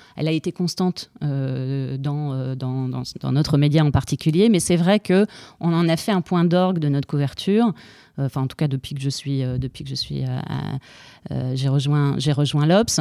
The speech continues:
Et pour nous, c'est vraiment un axe, euh, un peu matriciel, hein, de, de, de la manière dont on envisage le monde et dans la manière dont on le raconte et la, la manière dont on l'explore.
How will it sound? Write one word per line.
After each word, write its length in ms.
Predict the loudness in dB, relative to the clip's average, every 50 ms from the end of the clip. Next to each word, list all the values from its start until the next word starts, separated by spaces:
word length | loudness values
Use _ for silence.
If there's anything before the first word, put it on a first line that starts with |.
| 0 0
Et 120 | 0 0
pour 180 | 0 2 4 4
nous, 100 | 4 4
c'est 160 | 4 2 2
vraiment 320 | 2 2 4 4 4 4 4
un 200 | 4 4 4 4
axe, 300 | 2 2 0 -2 -2 0
euh, 480 | 2 2 2 2 2 2 0 0 0 0
un 80 | 0
peu 120 | 0 0 0
matriciel, 580 | 0 0 -2 -2 -4 -4 -2 0 0 0 2
hein, 120 | 0 0 0
de, 260 | -2 -2 -2 -2 -2 -2
de, 260 | -2 -2 -2 -2 -4 -6 -10 -20 -20 _ -6
de 80 | -2
la 80 | 0 0
manière 300 | 2 2 2 2 2 2
dont 120 | 0 0 -2 -2
on 100 | -2 -2
envisage 400 | -2 -2 -2 -2 -4 -4 -4 -2
le 120 | -2 0
monde 360 | 0 2 2 2 2 2 2
et 100 | 0 0
dans 140 | -2 -2 -2
la 100 | -2 -4
manière 260 | -4 -2 -2 -2 -2
dont 140 | -4 -4 -4 -4
on 60 | -4
le 100 | -4 -2
raconte 560 | -4 -4 -6 -6 -4 -2 0 0 0 -2 -2 -4
et 60 | -6
la, 260 | -6 -4 -4 -4 -6
la 80 | -4 -4
manière 320 | -4 -4 -2 -2 -2 -2
dont 140 | -2 -4 -4 -2
on 20 | -2
l'explore. 380 | -2 -2 -4 -4 -4 -2 -4